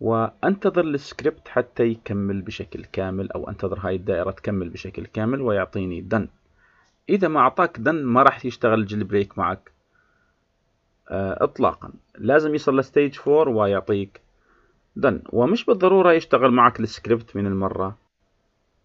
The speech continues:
الأولى، ممكن من المرة الثانية، من المرة الثالثة، أحيانًا من الرابعة، وممكن من الخامسة كمان،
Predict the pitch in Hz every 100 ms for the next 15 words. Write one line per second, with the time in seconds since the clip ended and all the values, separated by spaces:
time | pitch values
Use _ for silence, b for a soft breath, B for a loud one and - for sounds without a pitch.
0 | _ _ 98 85 101 104 147 131 95 90
1 | 90 90 92 95 80 95 - 107 117 131
2 | 160 - 98 85 85 90 - - 110 107
3 | 104 123 156 - - 95 95 92 92 104
4 | 98 113 107 110 117 123 117 113 - 127
5 | 104 - - 101 107